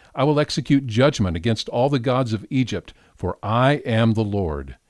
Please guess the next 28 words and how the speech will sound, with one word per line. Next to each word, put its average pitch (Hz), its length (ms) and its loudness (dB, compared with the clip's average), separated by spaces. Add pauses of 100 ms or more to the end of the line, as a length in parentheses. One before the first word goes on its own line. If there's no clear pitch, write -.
(360)
But 101 100 -4
the 104 80 -4
blood 120 300 2
on 117 60 4
your 113 120 2
doorposts 107 640 -2
will 92 80 -6
serve 117 260 0
as 110 120 -2
a 107 80 -2
sign, 110 460 -2 (280)
marking 147 320 2
the 147 120 4
houses 123 480 0
where 92 120 -4
you 104 120 0
are 107 80 0
staying. 101 540 -2 (300)
When 95 120 -2
I 104 60 0
see 135 220 2
the 123 100 2
blood, 143 400 4 (320)
I 120 160 2
will 135 240 4
pass 143 440 -2
over 107 360 2
you. 80 420 -8